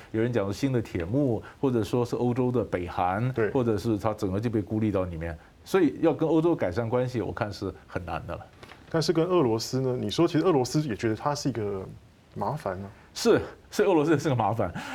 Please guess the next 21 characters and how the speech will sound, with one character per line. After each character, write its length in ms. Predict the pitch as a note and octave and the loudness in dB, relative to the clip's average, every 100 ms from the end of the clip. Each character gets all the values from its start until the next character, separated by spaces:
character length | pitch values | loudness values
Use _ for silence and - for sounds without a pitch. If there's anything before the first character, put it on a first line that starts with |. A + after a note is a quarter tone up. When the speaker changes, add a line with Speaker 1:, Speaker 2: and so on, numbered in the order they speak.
| - | -12
Speaker 1:
所 120 | - A3+ | 2 4
以 40 | |
俄 60 | G#3+ | 6
罗 100 | F#3 | 4
斯 160 | G3 | 4
呢 140 | F#3 D3+ | 4 4
觉 100 | C3 | 4
得 80 | |
说， 240 | C3+ D3+ C3+ | 4 4 2
哎 40 | G#3+ | 2
呦， 140 | G#3+ D#3+ | 2 2
他 100 | - | 0
俄 120 | G3 | 4
罗 100 | F3 | 4
斯 140 | D#3+ F3+ | 4 2
会 240 | F3 C#3+ | 4 2
必 240 | C#3+ D#3 | 2 0
须 80 | D3 | 2
要 100 | D3+ | 4
决 220 | G#2+ G2+ | 2 0
定 160 | G2 A#2+ | 0 -2